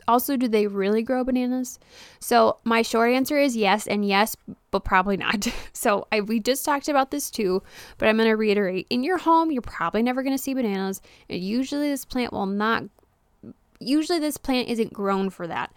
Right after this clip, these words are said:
They're not grown for the actual fruit or flower or anything. They're grown for the amazing foliage as a house plant. Now, if you want bananas and you are adamant that, "Listen, I need this plant 'cause I need my bananas from my own house," you're gonna have to put it in the perfect environment,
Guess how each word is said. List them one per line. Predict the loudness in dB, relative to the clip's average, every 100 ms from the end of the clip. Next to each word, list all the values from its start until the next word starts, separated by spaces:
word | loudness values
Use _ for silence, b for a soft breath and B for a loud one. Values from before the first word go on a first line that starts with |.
| B B B -4
They're | -2
not | 2 0 2
grown | 0 0
for | -2
the | 0
actual | 0 0 -4 -10
fruit | -12 -6 -2 -2 -2
or | -4
flower | -6 -2 0 2 0
or |
anything. | -4 -6 -6 -8
They're | -6 -8
grown | -4 -2 -2
for | -4 -4
the | -4
amazing | -4 -4 -4 -4 -8
foliage | -8 -8 -8 -10 -12 -14 -8
as | -6 -4
a | -2
house | 2 2 2
plant. | -8 -12 -12 B B B
Now, | -2 0 0 -4 b b
if | -4 -4 -2
you | -2 0
want | 2 2 0
bananas | -2 -2 -4 -6 -4
and | -2
you | 0
are | 2
adamant | 2 2 2 0
that, | -2 -4
"Listen, | -6 -8 -8 -6
I | -4 -2
need | -2 -4
this | -6 -6
plant | -6 -4
'cause | -4 -4
I | -4 0 0
need | 2 2 2 -2 -4
my | -2 -2
bananas | 0 -2 0 0 -2
from | -2 0 2
my | 0
own | -2 -4
house," | -4 -4 -4 -8 -14 B B B
you're | -8 0
gonna | 2 2
have | 2 0
to | -4
put | -2 0
it | 0
in |
the | -2
perfect | 0 0 0 -2
environment, | -4 -2 -2 -2 -4 -6